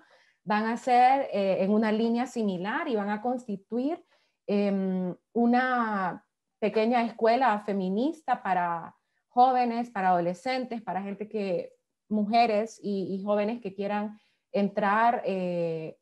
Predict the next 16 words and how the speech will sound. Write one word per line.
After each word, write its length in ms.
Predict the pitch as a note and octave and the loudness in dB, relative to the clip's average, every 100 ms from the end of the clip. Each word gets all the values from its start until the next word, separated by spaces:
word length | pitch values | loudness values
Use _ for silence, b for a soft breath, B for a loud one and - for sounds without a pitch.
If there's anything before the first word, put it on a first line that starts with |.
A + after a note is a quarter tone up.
| _ | _
un 180 | G#3+ G#3+ | -6 -2
poco 260 | A3 A#3 | -2 0
de 200 | A3 F3+ | 0 0
lleno 420 | F3 A3+ C#4+ C4+ A#3+ | 0 0 0 -2 -4
a, 140 | F#3 | -6
al, 560 | - F3 F3 E3 E3 - | -8 -10 -10 -12 -14 -14
al, 260 | F3 E3 - | -12 -12 -12
al 160 | F3 | -10
mundo 360 | F#3 G#3+ A3+ A3+ | -4 -2 0 0
del 200 | G#3+ G3 | 0 -2
feminismo, 680 | G3 F3+ F3 G#3+ C#4+ C#4 A#3+ | -6 -8 -4 -2 -2 -4 -8
a 60 | |
la 80 | G3+ | -8
teoría 240 | G3 F#3 | -8 -8
feminista, 680 | F#3 F#3 F#3 B3 C#4+ C#4+ G3+ | -6 -8 -4 -2 -4 -6 -10
etcétera, 560 | F#3 - C4+ D4 D#4 | -10 -6 -6 -4 -6